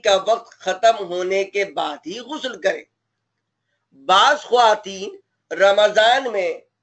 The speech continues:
عارضی طور پر ماہواری روکنے والی دوائیں استعمال کر لیتی ہیں تاکہ رمضان میں روزے رکھتی رہیں، بعد میں قضا کی دشواری نہ آئے۔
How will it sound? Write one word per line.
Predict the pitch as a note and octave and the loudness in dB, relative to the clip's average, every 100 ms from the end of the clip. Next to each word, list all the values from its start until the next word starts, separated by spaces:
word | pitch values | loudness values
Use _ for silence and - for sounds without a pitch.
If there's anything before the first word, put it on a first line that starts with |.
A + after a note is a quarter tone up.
| - | -2
عارضی | F#3+ G#3+ A3+ F3 D4 C#4+ - | 2 4 4 0 -10 -10 -2
طور | A#3+ A#3 A3+ A#3+ | 2 2 0 -4
پر | A3 | -4
ماہواری | G#3 G3+ F#3 F#3+ G#3+ A3+ B3+ | -2 0 2 4 4 2 -4
روکنے | G#3 A3+ A#3 B3+ C#4 | 0 0 2 -2 0
والی | C4+ A3+ G#3+ G#3+ E3+ | 4 4 2 -4 -4
دوائیں | G3 F#3+ G3+ A3 | 0 2 0 -2
استعمال | F#3 F3 - F#3+ F#3+ A3 - | -8 -12 -6 -2 2 2 0
کر | G3 D#3+ | -4 -4
لیتی | E3+ F#3 C4 C4+ | -6 -8 -8 -8
ہیں | F#3 C3+ - _ _ _ _ | -8 -8 -16 _ _ _ _
تاکہ | G3 G#3+ A3 A3 | 0 0 -2 -2
رمضان | G3+ G3 G3 F#3 G#3 B3 B3+ | 0 4 4 4 2 2 0
میں | C4 C4 G#3+ | 2 2 0
روزے | F#3+ G#3+ A3 G#3+ B3 | -6 -6 -6 -4 -4
رکھتی | A3 G3 _ C4 | -4 -8 _ -6
رہیں، | B3+ G3+ E3 - _ _ _ C3+ F3+ | -4 -4 -6 -10 _ _ _ _ 2
بعد | G3+ G#3+ G#3+ G#3+ | 4 4 0 -4
میں | G#3+ G#3+ | -4 0
قضا | F#3+ F#3 G#3+ | -2 2 0
کی | G#3+ G#3 G3+ | 0 -6 -12
دشواری | F3+ - E3 F#3 G#3 F#3+ | -12 -6 0 2 0 -8
نہ | E3+ F3+ A#3 | -2 0 2
آئے۔ | F#3 E3 | 0 -2